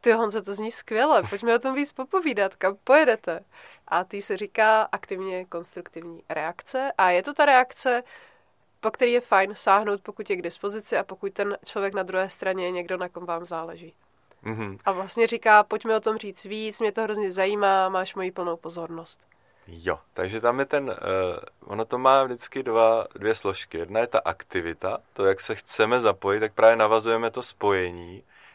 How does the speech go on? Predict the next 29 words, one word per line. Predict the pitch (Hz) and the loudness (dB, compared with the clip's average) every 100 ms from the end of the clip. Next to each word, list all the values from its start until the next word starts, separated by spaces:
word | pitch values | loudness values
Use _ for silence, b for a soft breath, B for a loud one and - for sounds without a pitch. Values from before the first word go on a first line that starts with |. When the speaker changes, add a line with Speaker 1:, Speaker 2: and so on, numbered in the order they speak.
| b | b
Speaker 2:
jestli | 95 - - 101 101 101 - | -6 -6 -2 -2 -2 -6 -12
řekneme | 92 98 90 104 104 101 104 101 101 98 b b b - | -10 -10 -8 -6 -6 -4 -4 -4 -6 -12 b b b -12
na | 98 95 | -6 -4
tu | 107 | -2
informaci | 104 101 107 101 101 - 107 | -4 -4 -4 -2 -4 -2 -6
jako, | 101 101 - - _ _ _ | -4 -6 -6 -12 _ _ _
mm, | 95 92 82 82 _ _ | -20 -20 -20 _ _ _
„No, | 92 90 92 113 _ _ _ _ _ _ | -8 -6 -6 -16 _ _ _ _ _ _
přijal | - 104 95 | 2 8 8
jsem | - 104 | 6 -6
ji,“ | 107 107 | -6 -4
anebo | 104 98 101 | -2 0 -2
jestli | 101 107 | -2 -12
ji | 104 | -6
nějak | 104 101 | -6 -4
rozvíjíme, | 98 90 98 101 92 92 _ | -8 -8 -10 -10 -10 -12 _
jako | 101 101 | -8 2
zapojení. | 101 - 107 98 95 104 B B B B | 2 4 2 2 -4 -14 B B B B
A | 95 | 0
druhá | 101 104 110 | 4 10 10
je | 113 | 10
konstruktivita, | 107 101 - 113 - 107 98 98 92 90 - B B B | 4 -2 -6 -8 -4 -2 -2 -2 -4 -4 -8 B B B
Speaker 1:
Že | 196 | 0
Speaker 2:
jestli | 214 | 2
Speaker 1:
něco | 220 | 4
Speaker 2:
nějak | 208 196 | 4 4
Speaker 1:
tvoříme | 220 220 226 214 220 | 4 2 2 2 4
a | 202 | 4
neboříme. | 202 185 208 175 196 185 | 2 0 -2 -2 -6 -8